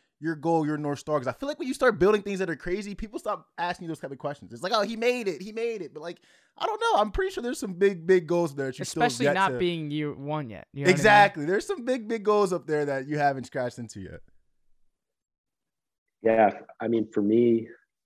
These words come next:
Speaker 3: you know, we s-, we touched on this in our last interview, but it, it's simple for me. It's to find ways to keep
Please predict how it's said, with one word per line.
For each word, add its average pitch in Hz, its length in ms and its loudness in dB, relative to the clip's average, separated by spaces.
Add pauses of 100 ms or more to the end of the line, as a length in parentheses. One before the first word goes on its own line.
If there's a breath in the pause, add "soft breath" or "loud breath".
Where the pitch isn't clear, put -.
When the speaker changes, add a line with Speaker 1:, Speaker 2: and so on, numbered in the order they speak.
(200)
Speaker 3:
you 113 60 -12
know, 101 60 -8
we 101 100 -8
s-, - 200 -14
we 113 80 -2
touched - 300 -4
on 117 100 -2
this 104 140 -6
in 107 60 -4
our - 120 -6
last 92 280 -4
interview, 92 480 -4
but 90 280 -4 (560)
it, 120 180 -2
it's 143 240 -4
simple 135 380 2
for 95 80 -4
me. 98 320 0
It's 92 200 -4 (120)
to 107 420 -2 (440)
find 110 360 2
ways 98 420 2
to - 120 -14 (240)
keep 117 180 -8